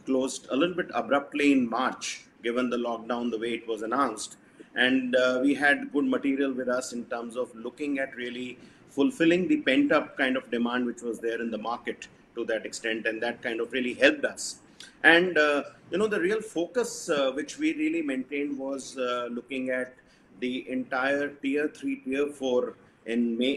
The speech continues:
in June, because that's something which, uh, these cities were largely not really kind of, uh, plagued with covid, so to say, and they were literally, uh, kind of a little bit normal in terms of their disposition, in terms of how it looked. And therefore,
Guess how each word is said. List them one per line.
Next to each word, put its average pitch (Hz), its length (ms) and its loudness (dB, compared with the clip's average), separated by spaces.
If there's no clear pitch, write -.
in 123 200 -2
June, 160 300 2
because 120 320 0
that's 131 240 -2
something 143 400 -2
which, 127 340 -4
uh, 117 200 2
these 131 160 0
cities 143 480 0
were 127 460 4
largely 156 800 0
not 147 320 -4
really 147 540 2
kind 131 240 0
of, - 260 -2
uh, 117 120 0
plagued 135 440 0
with 123 320 -2
covid, 143 340 4
so 131 200 -4
to 123 120 -10
say, 135 300 -2
and 123 200 -2
they 120 80 0
were 120 300 0
literally, 151 580 2
uh, 127 280 2
kind 123 280 -6
of 123 180 -6
a 127 60 -2
little 139 220 -2
bit 139 220 -4
normal 139 460 0
in 131 180 0
terms 120 260 -2
of 117 180 -4
their 117 180 0
disposition, 117 760 -8
in 113 140 -2
terms 113 260 -6
of 120 140 -4
how 113 180 -2
it 113 140 -10
looked. 123 260 -2
And 120 160 -2
therefore, 143 400 2